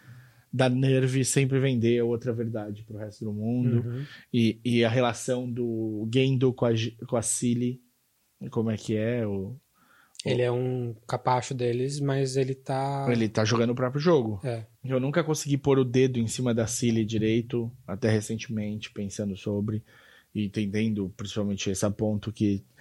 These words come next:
Speaker 2: Eles são os fanáticos religiosos.
Speaker 1: que, e, e aí tem uma coisa engraçada, uma teoria muito, muito difundida até, de que a gente é levado a acreditar que a Cilly quer trans-, um,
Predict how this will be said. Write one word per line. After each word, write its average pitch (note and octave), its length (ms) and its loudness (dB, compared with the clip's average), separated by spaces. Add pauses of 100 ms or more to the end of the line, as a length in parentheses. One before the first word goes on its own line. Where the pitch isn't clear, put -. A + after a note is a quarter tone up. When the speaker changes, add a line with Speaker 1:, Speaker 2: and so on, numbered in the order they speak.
Speaker 2:
Eles C3 160 -8
são E3 140 2
os D#3+ 100 0
fanáticos D#3+ 520 0
religiosos. C#3+ 1040 -2 (180)
Speaker 1:
que, A#2+ 240 0
e, A#2+ 320 6 (120)
e B2 60 6
aí C3 460 6
tem C3 140 0
uma B2+ 140 2
coisa C3 180 0
engraçada, C3+ 560 0
uma A#2 100 -2
teoria A#2 460 -2
muito, B2+ 580 -4 (380)
muito C#3+ 340 -6
difundida C3 720 -6
até, C#3+ 340 -4 (440)
de A#2+ 160 -8
que A#2 300 0
a A2+ 80 2
gente A#2+ 540 -2
é A#2 100 4
levado A#2+ 380 2
a - 20 2
acreditar A2+ 600 0
que A2+ 120 -4
a G#2+ 60 -2
Cilly A#2+ 420 0
quer A#2 400 0 (400)
trans-, A#2+ 340 -2
um, A#2+ 200 -4